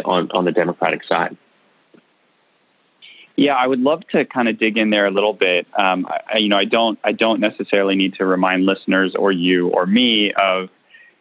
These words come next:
Speaker 2: the, the trust issue. Um, but when you think about,
Speaker 1: Sure.
Speaker 2: you don't have to rehash kind of all of the, you know, the Facebook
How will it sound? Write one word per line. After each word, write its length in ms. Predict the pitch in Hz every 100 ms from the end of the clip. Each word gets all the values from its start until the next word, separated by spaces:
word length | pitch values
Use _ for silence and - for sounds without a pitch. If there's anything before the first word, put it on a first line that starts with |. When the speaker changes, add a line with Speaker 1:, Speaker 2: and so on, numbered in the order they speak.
| _
Speaker 2:
the, 540 | 104 107 98 95 90 -
the 120 | 104
trust 460 | - - 98 - -
issue. 580 | - - - - - - -
Um, 380 | 98 92 90
but 160 | 85 110
when 160 | 131 139
you 140 | 143
think 200 | 170 170
about, 360 | 180 143 117 110
Speaker 1:
Sure. 120 | 110
Speaker 2:
you 40 |
don't 120 | 107 131
have 200 | 117 -
to 80 |
rehash 540 | 98 101 101 95 104 -
kind 160 | 107 101
of 80 | 90
all 300 | 98 101 101
of 120 | 98
the, 180 | 104 104 - _ - - _ _
you 60 | 101
know, 60 | 92
the 120 | - 107
Facebook 380 | 101 _ 101